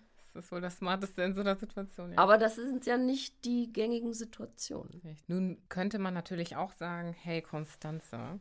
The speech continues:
Speaker 1: du bist ja aber auch halb schwarz.“ Das heißt, du gehst nicht durch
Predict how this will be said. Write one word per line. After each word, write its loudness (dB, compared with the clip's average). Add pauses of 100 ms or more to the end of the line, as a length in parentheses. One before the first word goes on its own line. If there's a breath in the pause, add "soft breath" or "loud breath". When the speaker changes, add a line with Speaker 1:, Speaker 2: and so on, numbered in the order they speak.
Speaker 1:
du -4
bist -2
ja 0
aber -2
auch -6
halb -4
schwarz.“ -14
Das -12
heißt, -4 (120)
du -6
gehst -4
nicht -10
durch -8